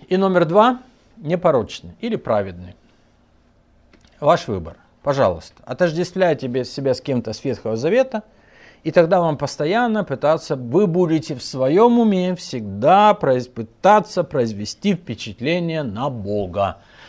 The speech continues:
Потому что вы никогда не будете чувствовать себя ни святыми, ни праведными. Потому что в вашем уме вы всегда будете видеть себя в свете бесславных образов.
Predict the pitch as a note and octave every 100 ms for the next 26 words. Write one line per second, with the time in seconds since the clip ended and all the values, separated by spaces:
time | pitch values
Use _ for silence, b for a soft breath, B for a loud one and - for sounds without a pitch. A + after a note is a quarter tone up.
0 | - A#2+ B2+ A#2+ A#2 D3+ A3 A#3 A3 G3
1 | C#3+ A#2+ B2 G#2+ A#2+ - C#3 - A#2 G#2
2 | - G#2+ G#2+ B2+ G#3+ - G#3 G3+ F#3+ F#3+
3 | F#3 C3 C#3+ C3+ A2 G#2+ F#2 F2+ F2 F2
4 | E2+ b - A#2 B2 B2 - A2 A#2 A3
5 | - A3+ G#3+ F#3 D3 D3 D3 B B -
6 | A2+ - G#2+ E3+ G3+ G#3 F#3+ G3 E3+ D#3+
7 | D#3+ - C#3+ C#3 B2+ - C3+ F#3 F#3+ D3+
8 | C3+ F3 - B2+ A#2 C3+ C3+ B2+ B2+ A#2+
9 | - A#2 A#2 A2 A2 G2+ G#2+ G2